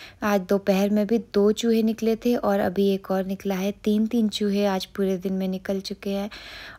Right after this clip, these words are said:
और मुझे समझ नहीं आ रहा है कि बिल्लियाँ आजकल क्या कर रही हैं। दोबारा किचन में वापस आई मैं, तो मम्मी ने, मैंने देखा मम्मी दाल फेंटना भी शुरू हो चुके हैं और इसको फेंटेंगे, फेंटेंगे जब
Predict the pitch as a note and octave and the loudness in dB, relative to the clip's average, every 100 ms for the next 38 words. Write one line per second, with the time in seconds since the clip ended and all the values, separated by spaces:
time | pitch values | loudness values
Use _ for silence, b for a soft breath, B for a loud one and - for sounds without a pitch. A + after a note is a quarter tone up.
0 | - A3 G#3+ G#3+ A#3 A#3+ A#3 A3 G3+ A3 | -2 2 4 4 4 -2 -6 -4 -2 0
1 | A#3 G3+ G#3+ G#3+ G#3+ G#3+ G3+ F#3+ G3+ G#3+ | 0 2 2 2 0 2 2 2 0 0
2 | A3 G3 F#3+ F#3+ G#3 G#3 F#3+ - G#3+ G#3 | 0 2 0 2 2 0 -2 -4 -4 -4
3 | - G#3 G3+ G#3 G#3 F#3 G3 F#3+ F#3+ F#3+ | -4 -2 -2 0 -2 -2 -4 -4 -4 -4
4 | F#3+ - B B B B _ - - - | -6 -8 B B B B _ -20 -20 -20
5 | _ B B B - A#3 A3 A#3+ B3+ B3+ | _ B B B 0 4 8 8 6 2
6 | B3 A#3+ A3+ A3+ A3 G#3 G#3 G#3+ A3+ G#3+ | 0 2 2 2 4 2 2 0 2 2
7 | G#3+ G#3+ G#3+ G#3 G#3 G#3 G#3 G3+ G3+ F#3+ | 2 0 0 0 2 2 2 2 0 0
8 | G3+ G3+ C#3 G3+ G3 A3 G#3 F#3+ G3 G3 | 0 0 0 0 0 0 0 0 0 2
9 | F#3+ G3 G3+ F#3+ - F#3+ G3 G3+ G#3 G3 | 2 0 -2 -2 -2 -2 -2 -2 -2 -2
10 | G3 G3 G3 - G3+ G3+ G#3 - G3+ G3 | -4 -4 -8 -4 -4 -2 0 0 0 -2
11 | - A3 - G#3+ G#3 A3 G#3 G#3 G3+ G#3 | -6 -4 2 2 2 0 0 -2 0 -2
12 | - G#3 G#3 G3+ | 0 0 0 0